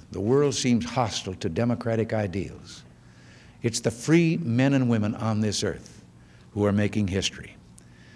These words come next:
Here in the United States, we've only seen the beginning of what a free and a brave people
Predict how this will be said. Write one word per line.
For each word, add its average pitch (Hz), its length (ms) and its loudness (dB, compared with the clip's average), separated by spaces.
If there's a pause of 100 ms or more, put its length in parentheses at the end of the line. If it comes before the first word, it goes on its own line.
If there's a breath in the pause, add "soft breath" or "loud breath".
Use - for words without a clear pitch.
(240 soft breath)
Here 143 200 6
in 170 100 6
the 151 60 6
United 135 400 6
States, 127 420 0
we've 120 220 0
only 123 260 0
seen 123 300 0
the 120 80 2
beginning 104 560 0 (320 loud breath)
of 104 140 -4
what 104 120 2
a 113 60 2
free 127 420 4
and 110 120 0
a 95 40 0
brave 107 380 4
people 90 340 -4